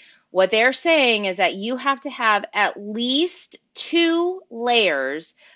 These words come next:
of that glazing. It can be plastic, it can be glass, that's separated by air, argon, or other gas. Again, I actually think that this is a <laughs> really good requirement. There has been a ton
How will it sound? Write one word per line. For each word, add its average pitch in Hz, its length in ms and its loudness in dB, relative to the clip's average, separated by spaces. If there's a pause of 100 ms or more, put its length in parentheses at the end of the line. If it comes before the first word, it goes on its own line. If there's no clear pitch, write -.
(240)
of 226 240 4
that 285 240 2
glazing. 175 460 -2
It 156 160 -10
can 170 120 -8
be 143 120 -8
plastic, 240 800 -2
it - 100 -16
can 139 160 -16
be 143 120 -10
glass, 165 640 0 (280)
that's 190 200 -2
separated 202 400 -2
by 151 240 -2
air, 202 540 -2
argon, 175 640 -2
or 156 220 -8
other 156 220 -4
gas. 127 520 -10 (680)
Again, 277 320 6
I 285 120 4
actually 294 400 0
think 277 200 -4
that 262 160 -2
this 262 180 -8
is 262 120 -6
a 254 100 -2
<laughs> 202 200 -6
really 233 360 -2
good 190 560 -2
requirement. 180 680 -4
There 262 200 0
has 269 320 -6
been 240 320 -8
a 240 240 -6
ton 247 760 -2